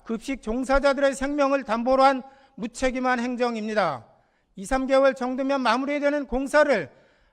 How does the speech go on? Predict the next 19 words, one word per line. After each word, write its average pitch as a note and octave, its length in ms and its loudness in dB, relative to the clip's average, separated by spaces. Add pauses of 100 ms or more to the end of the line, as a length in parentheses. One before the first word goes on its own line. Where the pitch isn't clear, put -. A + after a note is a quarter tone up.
(200)
학생 C4+ 520 0
학습권을 C#4 680 -2
핑계로 C4 680 0
학기 C#4 300 -8
중에는 C#4 300 -2
못하게 C4 440 0
하고, A#3 480 -2 (380)
여름방학은 C4 600 2
짧아서 D#4 420 0
못하고, A#3+ 580 0 (420)
결국 B3 360 -4
겨울방학을 C4 760 2
이용하다 C4 440 0
보니 B3 360 -2 (240)
늦어질 A#3+ 460 -2
수밖에 A3+ 440 -2
없습니다. G#3+ 800 0 (500)
급식 A3+ 320 -6 (100)
노동자들의 C#4 920 2